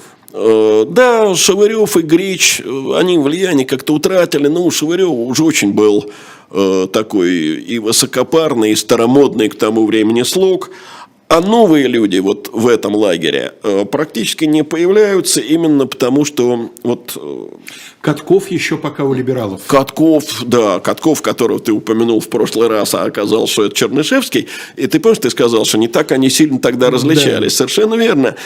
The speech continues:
Speaker 1: Михаил Никифорович станет, э, окончательно консерватором, ну, в общем, пусть Каракозовского выстрела в
Speaker 2: Мгм.
Speaker 1: шестьдесят шестом году. Э, очень сильное влияние в это время, э,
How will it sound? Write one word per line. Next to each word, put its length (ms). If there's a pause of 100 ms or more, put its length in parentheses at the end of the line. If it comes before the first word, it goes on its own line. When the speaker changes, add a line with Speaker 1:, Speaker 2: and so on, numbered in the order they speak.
(280)
Speaker 1:
Михаил 380
Никифорович 580
станет, 520
э, 380 (320)
окончательно 680
консерватором, 920
ну, 120
в 20
общем, 220
пусть 240
Каракозовского 800
выстрела 400
в 20
Speaker 2:
Мгм. 120
Speaker 1:
шестьдесят 340
шестом 420
году. 400 (1200)
Э, 420 (1800)
очень 400
сильное 420
влияние 500
в 80
это 220
время, 340
э, 220